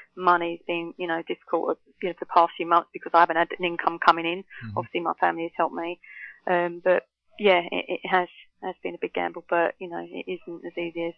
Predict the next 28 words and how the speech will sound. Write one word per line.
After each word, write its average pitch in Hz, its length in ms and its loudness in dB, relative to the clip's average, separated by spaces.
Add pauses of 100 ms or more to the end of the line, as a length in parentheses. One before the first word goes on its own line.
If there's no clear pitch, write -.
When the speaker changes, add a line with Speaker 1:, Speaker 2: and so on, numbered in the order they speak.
(280)
Speaker 1:
as 175 140 -14
a 175 60 -2
lot 165 160 2
of - 100 -6
people 175 240 -4
would 170 120 -2
expect - 400 -4
it - 100 -20
to 170 80 -2
be, 165 160 2
where 170 100 -4
they 165 160 -2
see 170 120 -4
on 165 80 -8
the 165 120 -10
films, 165 280 -4
you 165 40 -8
know, 165 120 -4
you're 165 80 -4
just - 220 -10
gonna 175 120 -4
get 160 160 -2
like 165 140 2
that, 165 160 -2
'cause - 140 -20
it's - 140 -20
not. 165 160 -6 (480)
Speaker 2:
Yeah, 151 140 -12